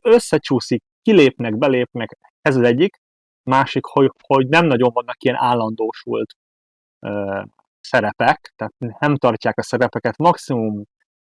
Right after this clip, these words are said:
hát így utalgatnak rá, vagy egymást úgy szólítják, hogy kapitány, meg úgy tartanak a kezükkel, mint hogyha pisztoly lenne benne, de aztán egy perc múlva már kardozik, mint egy kalóz, tehát hogy nagyon rugalmas. És a harmadik, amit most fejből mondom, hogy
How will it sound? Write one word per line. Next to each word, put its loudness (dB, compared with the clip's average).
hát -2
így -8
utalgatnak 2
rá, 0
vagy -4
egymást -4
úgy -6
szólítják, -2
hogy -8
kapitány, 2
meg 2
úgy 6
tartanak 2
a 0
kezükkel, -2
mint -6
hogyha -4
pisztoly 2
lenne 0
benne, -2
de -2
aztán 0
egy -2
perc 2
múlva 0
már -4
kardozik, 4
mint -4
egy 0
kalóz, 0
tehát -10
hogy 0
nagyon 2
rugalmas. -4
És -8
a 0
harmadik, 2
amit -12
most -14
fejből -2
mondom, -4
hogy -10